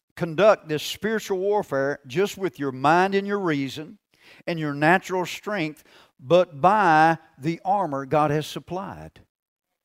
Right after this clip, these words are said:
Put on the armor and then use the armor. Use it. It'll work for you.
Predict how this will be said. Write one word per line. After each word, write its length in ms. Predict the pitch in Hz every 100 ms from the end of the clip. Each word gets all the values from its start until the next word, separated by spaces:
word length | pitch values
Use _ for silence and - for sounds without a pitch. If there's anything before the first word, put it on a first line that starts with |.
| _ _ _ _ _ _ _ _
Put 200 | - 165 -
on 300 | 156 214 240
the 120 | 254
armor 500 | 226 233 240 262 214 _ _ _ _
and 140 | 170 170
then 160 | 226
use 340 | 226 277 311 -
the 140 | 131
armor. 420 | 104 87 78 73 _ _ _ _ _ _ _ _ _
Use 320 | 196 302 277
it. 120 | 131 151
It'll 180 | 311
work 260 | 277 175 -
for 220 | 151 156
you. 120 | 240